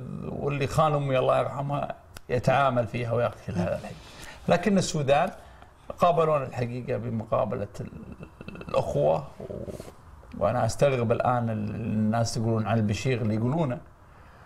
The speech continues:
أنا قابلت الشخص، والشخص يمكن يكون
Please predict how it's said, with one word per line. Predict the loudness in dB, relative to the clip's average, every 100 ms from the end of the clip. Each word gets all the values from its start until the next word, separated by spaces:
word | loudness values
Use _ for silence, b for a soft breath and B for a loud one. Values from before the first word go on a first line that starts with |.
| B B B -4
أنا | 0 4
قابلت | 4 4 2
الشخص، | 0 -4 -6 -6 -14 -16 -20 -20 -20 -20 -20 -20 -20 -20 -20 -20 -20 -20 -20 -18 -8
والشخص | -2 0 0
يمكن | -2 0 -2
يكون | 0 -2 0 -2 -4 -6